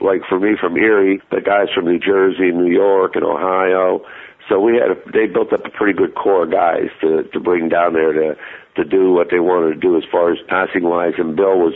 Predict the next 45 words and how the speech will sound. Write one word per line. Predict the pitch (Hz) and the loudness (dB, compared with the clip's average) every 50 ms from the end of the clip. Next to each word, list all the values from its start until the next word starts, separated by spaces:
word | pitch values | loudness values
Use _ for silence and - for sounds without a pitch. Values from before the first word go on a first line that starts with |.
| - 78 | -2 0
always | 85 92 90 90 87 85 73 76 | 0 2 2 2 2 0 0 -2
a | 73 | -4
good | - 98 95 - - | -2 -2 -2 -2 -2
friend | - 92 90 87 80 | -2 -2 0 0 -2
to | 76 73 - | -4 -6 -4
Sid | - 95 92 78 78 | -2 -2 -2 -2 -2
Gilman, | 82 101 98 95 85 82 80 80 82 85 - - - - - - - - - - _ - | 0 0 0 0 0 0 0 0 0 -2 -6 -10 -16 -20 -20 -20 -20 -20 -20 -20 _ -4
who | 92 87 85 | -2 -2 0
Bill | - 101 95 92 - | 0 0 -2 -2 -2
spent | - 98 92 82 | -2 -2 0 0
a | 85 | 2
lot | 87 87 87 87 | 2 2 0 0
of | - | 0
time | - 87 85 82 82 | -2 -2 -2 0 0
out | 85 80 - | -2 -2 -4
in | - - - | -6 -4 -2
San | 92 90 87 82 | -2 -2 0 0
Diego | 85 87 90 92 92 80 80 78 80 78 76 - - - - - - - - - - - - | 0 2 2 2 2 0 0 -2 -2 -2 -4 -6 -10 -16 -18 -18 -18 -18 -18 -20 -12 -4 -2
at | 90 87 82 - | -2 -2 -2 -2
the | - | -4
training | - - 107 107 101 92 87 - - | -4 -2 -2 0 0 0 -2 -2 -2
camp | 90 82 82 85 - - | -2 -2 0 -2 -2 -4
with, | 82 80 - - 85 | -4 -6 -4 -4 -4
with, | 85 87 - - - | -4 -4 -4 -4 -4
uh, | 87 85 80 | -2 -2 -2
with | - 82 76 - - - | -2 -4 -6 -6 -6 -4
Sid | - 113 104 95 87 76 - - - - - _ _ _ - | 0 2 2 2 2 0 -4 -10 -20 -20 -20 _ _ _ -6
to | 87 | -4
get | 78 87 - - | -2 -2 -2 -2
the | - | -4
passing | - - 104 101 98 - - - - _ - - 85 - - | -4 -2 0 0 0 -2 -4 -10 -20 _ -8 -6 -6 -4 -2
game | - 85 80 82 82 80 | -2 0 0 0 -2 -2
that | 82 80 - | -2 -2 0
he | 87 90 | -2 -2
wanted. | 80 85 95 92 90 85 76 76 82 80 - - - - - - - - - | 0 0 2 2 2 0 0 -2 -2 -4 -6 -12 -20 -20 -20 -20 -18 -12 -8
And | 90 90 90 80 - | -6 -4 -4 -4 -2
so | - 90 87 | -2 0 2
that's | 90 92 87 - - | 2 0 0 -2 -2
kinda | 98 95 87 82 85 | -2 -2 0 0 0
how | 87 87 85 | 2 2 0
everything | 85 - 80 - 82 80 78 - | 0 0 -2 -4 -4 -4 -4 -2
fell | 90 85 82 80 78 | -2 0 0 0 -2
in | 73 - | -4 -6
place | - 85 82 82 80 - - - - | -6 -4 -4 -4 -4 -6 -10 -8 -2
there. | 87 92 92 - - - | 0 0 0 0 -2 -6